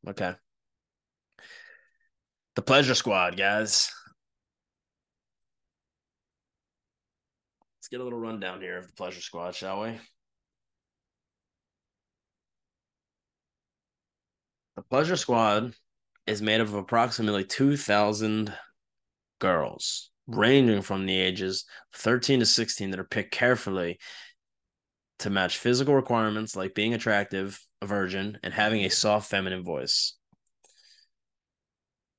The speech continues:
You think America's bad, guys? <laughs> You wanna be in the pleasure squad? These girls are all then physically examined and categorized into one of three teams:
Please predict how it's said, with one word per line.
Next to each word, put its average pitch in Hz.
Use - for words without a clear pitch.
You 110
think 147
America's 104
bad, 101
guys? 107
<laughs> -
You 117
wanna 143
be 143
in 131
the 104
pleasure 107
squad? 120
These 131
girls 131
are 104
all 117
then 117
physically 135
examined 107
and 98
categorized 98
into 95
one 98
of 98
three 95
teams: 87